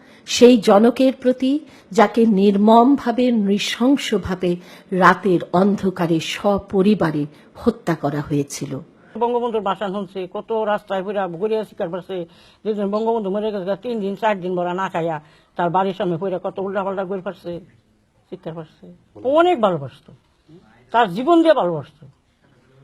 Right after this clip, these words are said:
Speaker 2: তার বউ, বেডি, সংসার, তার জা-, জায়গা সম্পদ অনেক আছিল,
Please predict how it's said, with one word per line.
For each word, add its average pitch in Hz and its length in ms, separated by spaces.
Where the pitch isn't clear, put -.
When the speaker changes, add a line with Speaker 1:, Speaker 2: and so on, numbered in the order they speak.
Speaker 2:
তার 240 280
বউ, 247 360
বেডি, 233 380
সংসার, 220 580
তার 208 120
জা-, 208 500
জায়গা 240 320
সম্পদ 226 280
অনেক 277 200
আছিল, 147 280